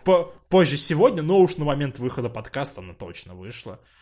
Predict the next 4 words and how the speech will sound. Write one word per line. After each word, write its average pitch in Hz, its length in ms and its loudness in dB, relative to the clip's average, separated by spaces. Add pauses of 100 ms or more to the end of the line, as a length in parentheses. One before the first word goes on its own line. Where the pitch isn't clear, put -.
(1120)
И 156 220 -2
это 143 200 -6
просто 127 640 -4
офигеть. 104 600 -12